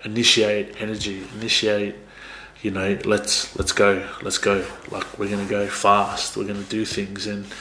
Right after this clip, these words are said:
it's not just me, it's the other Titans players that go down there as well. Like, they know there's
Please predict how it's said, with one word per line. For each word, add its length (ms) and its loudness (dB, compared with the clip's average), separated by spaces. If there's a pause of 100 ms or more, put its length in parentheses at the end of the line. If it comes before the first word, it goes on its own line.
(340)
it's 200 8
not 180 6
just 240 6
me, 240 8
it's 200 2
the 140 4
other 200 6
Titans 420 6
players 440 2
that 140 -4
go 200 2
down 340 -2
there 120 -6
as 160 -6
well. 280 2
Like, 260 -8
they 220 4
know 280 0
there's 540 0